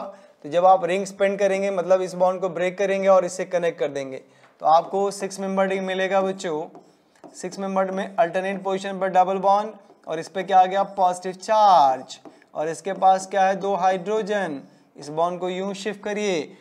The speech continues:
आपको बहुत ही फेमस कंपाउंड मिलेगा, नाम है इसका बेंजीन। तो आपको रिजल्ट क्या मिला बच्चे? बेंजीन। I hope आप लोगों को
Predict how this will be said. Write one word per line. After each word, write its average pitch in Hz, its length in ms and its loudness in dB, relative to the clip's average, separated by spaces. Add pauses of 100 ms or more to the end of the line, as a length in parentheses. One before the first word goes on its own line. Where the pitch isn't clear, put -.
(240)
आपको 151 400 4
बहुत 165 400 0
ही 202 80 -2
फेमस 226 520 -4
कंपाउंड 190 460 -2
मिलेगा, 180 640 0 (280)
नाम 170 500 0
है 180 160 -4
इसका 165 320 -6
बेंजीन। 151 1800 -8 (2500)
तो - 60 -6
आपको 160 320 4
रिजल्ट 170 380 2
क्या 185 120 0
मिला 185 220 0
बच्चे? 185 520 -4 (460)
बेंजीन। 143 680 -2 (320)
I 151 140 0
hope 202 460 -2
आप 165 180 0
लोगों 175 240 -4
को 170 440 -6